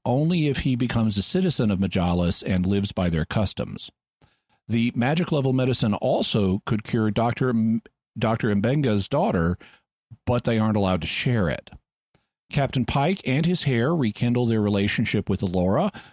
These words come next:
but disturbing revelations mount. It's ultimately revealed that the people who have been trying to kidnap the magic child are a breakaway group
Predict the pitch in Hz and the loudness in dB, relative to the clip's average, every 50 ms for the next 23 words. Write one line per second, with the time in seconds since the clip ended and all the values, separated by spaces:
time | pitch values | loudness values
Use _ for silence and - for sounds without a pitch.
0 | _ _ _ - 104 95 127 120 120 120 123 120 _ - 110 101 - 120 - - | _ _ _ -16 -8 -4 -2 0 2 2 0 -2 _ -10 -8 -4 -4 -4 -4 -4
1 | - 143 151 214 - 170 254 233 165 156 147 143 135 135 139 147 135 - 135 117 | -4 -2 -2 -2 0 0 0 2 2 2 2 2 2 2 2 0 0 0 0 0
2 | 113 107 113 123 139 131 87 62 50 - - - - _ _ _ _ _ _ _ | 0 0 0 0 0 0 0 -2 -4 -6 -14 -20 -20 _ _ _ _ _ _ _
3 | - 123 117 117 - - 147 170 233 220 - 214 180 151 139 127 117 117 110 101 | -4 -2 -2 -2 -2 -2 -2 -2 0 0 0 0 0 0 0 0 0 0 0 0
4 | 107 104 107 104 107 110 104 104 104 110 104 107 107 113 - 123 110 - - 156 | 0 2 2 2 2 0 0 0 0 0 0 0 0 0 -2 -4 -4 -2 -2 -2
5 | 156 156 - 185 170 165 156 135 - - 135 127 131 123 113 120 123 117 113 113 | -2 0 0 0 0 2 0 0 0 0 0 0 0 0 0 0 0 0 0 0
6 | 113 110 104 - - 139 131 139 143 135 - - - - - - 196 214 180 - | 0 0 0 0 0 0 0 0 0 -2 -2 -6 -10 -8 -4 -2 -2 -2 -2 -2
7 | 123 110 104 - - 98 98 95 98 95 90 - - - - - 143 147 135 101 | -2 -2 -2 -2 -2 0 0 2 0 0 -2 -4 -6 -6 -2 -2 0 0 2 0
8 | 90 87 85 - - 95 101 107 - - 101 95 - 98 95 104 147 190 - - | 0 0 -2 -2 0 0 0 0 -2 -2 -4 -2 -2 0 0 0 0 0 -2 -2
9 | 143 127 110 107 98 98 104 104 104 104 107 98 - | -2 0 0 0 -2 -2 -2 0 0 0 0 -2 -6